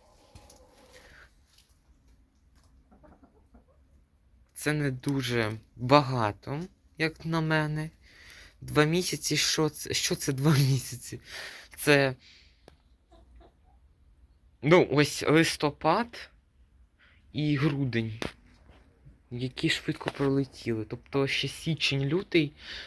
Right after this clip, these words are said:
Лютий взагалі дуже короткий, найкоротший місяць року. А січень швидко теж пролетить, і це без цього. І ще канікули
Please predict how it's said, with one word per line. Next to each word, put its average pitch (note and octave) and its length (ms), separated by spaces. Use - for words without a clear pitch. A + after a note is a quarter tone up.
Лютий E3 220
взагалі D3+ 560
дуже F3+ 340
короткий, D#3+ 840
найкоротший D3 760
місяць C3 580
року. B2+ 380
А C#3 440
січень C#3+ 920
швидко D3+ 520
теж C3+ 400
пролетить, C3 640
і - 40
це B2+ 560
без A#2+ 240
цього. A2+ 360
І - 60
ще - 220
канікули C#3+ 800